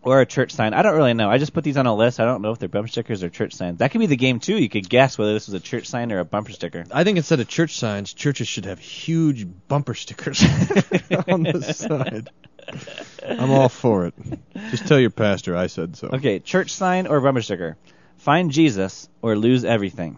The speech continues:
Speaker 2: Find Jesus or lose everything. Um, find Jesus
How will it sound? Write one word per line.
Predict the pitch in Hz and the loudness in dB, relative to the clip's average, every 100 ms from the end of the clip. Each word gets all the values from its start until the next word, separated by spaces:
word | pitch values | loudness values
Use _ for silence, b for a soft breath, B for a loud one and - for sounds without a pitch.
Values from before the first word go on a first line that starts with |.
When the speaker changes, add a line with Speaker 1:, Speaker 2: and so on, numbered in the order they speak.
| - | -18
Speaker 2:
Find | - - 147 165 240 277 339 320 | -20 -2 4 4 4 0 -4 -2
Jesus | 214 120 101 120 - - - | -2 -2 -6 -12 -14 -14 -8
or | 117 110 | -6 -4
lose | 113 139 175 202 208 196 - | 0 2 2 0 -2 -6 -6
everything. | 135 107 98 - 98 92 - - - - _ _ _ - b b b b b b | -6 -4 -8 -10 -14 -14 -20 -20 -20 -20 _ _ _ -20 b b b b b b
Um, | 156 165 170 170 170 165 - _ _ _ _ _ _ _ _ - - | 0 4 4 4 2 0 -4 _ _ _ _ _ _ _ _ -14 -14
find | - 165 190 233 196 | -12 -8 -6 -6 -6
Jesus | 139 107 92 95 - - | -4 -6 -10 -16 -18 -20